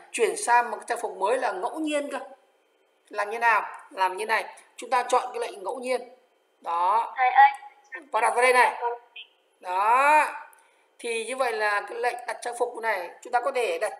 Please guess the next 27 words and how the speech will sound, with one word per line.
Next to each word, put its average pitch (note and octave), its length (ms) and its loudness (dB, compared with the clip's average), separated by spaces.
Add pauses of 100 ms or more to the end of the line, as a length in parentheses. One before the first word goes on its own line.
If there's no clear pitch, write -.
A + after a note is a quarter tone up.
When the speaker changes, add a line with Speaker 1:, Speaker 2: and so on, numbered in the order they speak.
Speaker 1:
nó A3 320 -4
là - 80 -4
một B3 140 -8
trang A#3 160 -8
phục G#3+ 160 -4
ngẫu F#3+ 200 -6
nhiên. D#4 380 0 (800)
Từ - 120 -4
một G#3 280 -4
đến C4 200 -8
mười. B3+ 300 0 (340)
Mười A3 260 0
là G#3+ 180 0
số A#3 300 -8
lượng C#4+ 280 -2
trang A#3+ 160 -8
Speaker 2:
Thầy C#4+ 60 0
Speaker 1:
phục C4+ 100 0
Speaker 2:
ơi. D4+ 420 4 (240)
Speaker 1:
của F3 120 -10
tòa F#3+ 140 -6
nhà G3 240 -2
này. G3+ 220 -2 (160)
Sao? A#3+ 340 6
Speaker 2:
Mười - 160 0
là - 80 -8 (100)
cái D#4+ 100 -12